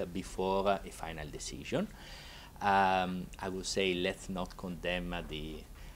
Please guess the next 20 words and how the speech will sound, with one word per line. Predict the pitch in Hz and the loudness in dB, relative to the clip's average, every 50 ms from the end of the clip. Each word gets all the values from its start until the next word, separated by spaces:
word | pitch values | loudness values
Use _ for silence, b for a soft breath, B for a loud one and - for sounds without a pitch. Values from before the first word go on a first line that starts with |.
| B B - - | B B -12 -10
uh, | 64 57 50 50 50 50 52 53 50 50 50 55 - B B B B B B B B - | -8 -8 -6 -8 -8 -10 -10 -10 -10 -10 -12 -10 -10 B B B B B B B B -12
a | - - | -6 6
person | 123 127 127 127 - - - 113 110 | 10 12 12 12 12 8 4 4 4
before | 95 98 - - 95 90 | 4 0 0 0 0 -2
committing | - - - 78 78 80 - - - - 80 | 0 -4 -8 -4 -4 -6 -6 -6 -8 -6 -6
a | 76 | -8
crime. | - - - 78 - - - - - - | -6 -4 -4 -4 -4 -4 -6 -10 -12 -12
So | - - 85 - | -10 -8 -8 -4
this | 87 104 120 - | -2 0 0 0
<laughs> | - - - - 151 | 0 2 4 6 6
is | |
a | 131 | 6
bit, | 120 117 - 139 - - - | 6 6 6 4 4 4 -2
uh, | 104 104 - B B B B B B B - | -2 -2 -2 B B B B B B B -2
my | 98 90 87 80 | 0 0 0 0
position | - - 87 87 90 - - - - 185 | 0 -2 -2 -2 -2 0 0 0 0 4
here. | - 175 160 139 101 - - - B B B B B B B B B B B B - | 12 12 12 12 12 12 6 -4 B B B B B B B B B B B B 8
Um, | 127 127 123 117 117 113 117 113 113 - - - | 12 12 12 12 12 8 6 4 2 0 -6 -4
so | 135 - 180 156 135 | 4 10 10 10 12
the, | 135 123 123 | 10 6 4